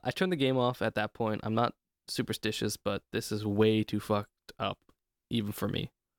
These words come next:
I haven't played it at all today. Hell, I didn't even re-, really get any sleep last night. I kept hearing the reverse song of healing music in my head, and just remembering the scene of dread I felt exploring the clock tower. I drove back to the old man's house today to ask him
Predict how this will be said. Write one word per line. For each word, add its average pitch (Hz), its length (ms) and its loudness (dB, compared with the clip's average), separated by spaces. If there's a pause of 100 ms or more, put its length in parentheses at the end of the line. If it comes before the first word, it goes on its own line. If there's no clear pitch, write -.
(180)
I - 60 -6
haven't 135 240 0
played 123 180 0
it 117 180 4
at 107 80 2
all 107 220 4
today. 104 520 0
Hell, 110 400 0
I 113 80 -4
didn't 117 160 4
even 120 200 4
re-, 110 200 2 (100)
really 107 260 0
get 107 240 0 (420)
any 104 200 -2
sleep - 360 0
last 95 260 -2
night. 101 200 2
I 95 60 -2
kept - 300 -6
hearing 110 340 2
the 101 80 0
reverse 101 400 2
song 104 280 0
of 101 180 -2
healing 101 380 0
music 101 380 0
in 104 80 0
my 98 140 -2
head, 101 260 2 (500)
and 104 120 0
just 110 200 2
remembering 107 420 2
the 104 80 0
scene 110 280 2
of 101 140 0
dread 104 260 2
I 107 60 0
felt - 320 -2
exploring 107 640 0
the 104 60 0
clock 104 260 -6
tower. 104 280 -6 (1080)
I 127 40 2
drove 131 240 4
back 127 240 2
to 127 120 -4
the 113 120 4
old 110 160 4
man's 104 280 2
house 104 320 0
today 104 380 2
to - 120 -2
ask 110 300 -2
him 107 240 2